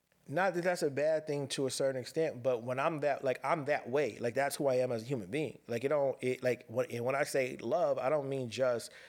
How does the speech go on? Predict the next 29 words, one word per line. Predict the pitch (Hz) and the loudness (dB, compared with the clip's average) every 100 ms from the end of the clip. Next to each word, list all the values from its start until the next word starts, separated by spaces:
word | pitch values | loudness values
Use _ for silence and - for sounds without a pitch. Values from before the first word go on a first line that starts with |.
| - | -8
romantic | 120 120 180 156 - - | -4 0 0 0 -4 -6
love. | - - _ _ - - | -10 -12 _ _ -20 -2
Like, | 135 135 | 0 2
if | 117 | 2
we | 156 | 0
cool, | 190 202 302 131 - _ _ _ _ _ _ - | 0 0 0 0 -8 _ _ _ _ _ _ -2
and | 135 | 2
I | 151 | 2
feel | - 185 185 160 | 0 0 2 2
like, | 147 151 143 131 - | 4 2 2 -2 -8
you | 139 | -2
know, | 143 127 | 0 2
like, | 117 120 120 | 2 0 0
you | 120 151 | -2 2
my | 147 | 2
dog, | 110 127 147 127 107 | 2 0 2 0 0
like, | 117 113 - - - | -2 -2 -8 -20 -8
if | - 135 | -4 0
I | 147 165 | 0 2
got | 139 170 190 | 2 2 2
it, | 170 | 2
I'm, | 147 - | 2 0
if | 135 151 | 0 2
I | 170 | 2
got | 170 185 | 2 2
it, | 156 | 0
you | 185 | 0
got | 131 | 0
it. | - | -2